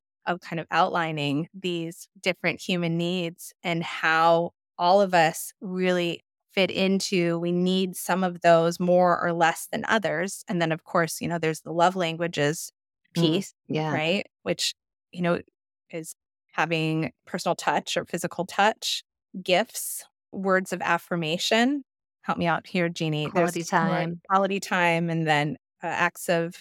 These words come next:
Speaker 1: uh, service.
Speaker 2: Acts of service. That's right.
Speaker 1: Yep.
Speaker 2: Yep.
Speaker 1: And so those, I think, you know, attachment theory plus this, you know, look at what the Tony Robbins model is in terms of human needs.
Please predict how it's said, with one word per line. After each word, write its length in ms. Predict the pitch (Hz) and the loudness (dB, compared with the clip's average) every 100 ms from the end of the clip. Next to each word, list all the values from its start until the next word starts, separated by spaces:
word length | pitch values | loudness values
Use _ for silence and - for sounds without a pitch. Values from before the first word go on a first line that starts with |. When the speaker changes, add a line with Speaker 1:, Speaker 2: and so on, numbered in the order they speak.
| - | -14
Speaker 1:
uh, 280 | 156 151 139 | -8 -6 -6
service. 320 | - 190 180 | -2 0 0
Speaker 2:
Acts 180 | 147 143 | -2 -4
of 80 | 147 | -4
service. 320 | 135 117 - | -2 -4 -6
That's 140 | - 123 | -8 -4
right. 180 | 107 - - | -4 -4 -2
Speaker 1:
Yep. 220 | 170 160 | 0 0
Speaker 2:
Yep. 160 | - - _ 214 | 0 -4 _ -12
Speaker 1:
And 140 | 180 | -8
so 120 | - 185 | -6 0
those, 520 | 190 202 214 214 196 - | 4 6 6 2 -2 -2
I 260 | 180 196 | 2 2
think, 480 | 220 196 175 175 - | 0 -4 -4 -4 -6
you 80 | 180 | -4
know, 100 | 165 | -4
attachment 540 | 165 - 208 - 190 - | -2 0 0 -2 -6 -4
theory 520 | 180 185 175 165 170 _ | -2 0 0 -2 -6 _
plus 520 | - 214 190 - - - | 0 4 4 2 -6 0
this, 320 | 170 170 - _ _ | 0 0 -8 _ _
you 120 | - 165 | -16 -12
know, 180 | 160 | -10
look 380 | 175 190 190 - | -2 4 4 2
at 120 | 180 | -4
what 160 | 185 185 - | -2 -4 -4
the 80 | |
Tony 260 | 165 - 165 | -8 -6 -2
Robbins 460 | 196 202 196 196 190 | 4 4 4 -2 0
model 320 | 175 165 165 | 2 2 2
is 240 | 170 170 | 2 0
in 100 | 156 | -4
terms 320 | - 175 170 | -4 -4 -2
of 160 | 156 - | -2 -2
human 420 | - 180 165 165 | -6 -6 -4 -2
needs. 560 | 185 196 190 180 180 | 0 2 2 -2 -6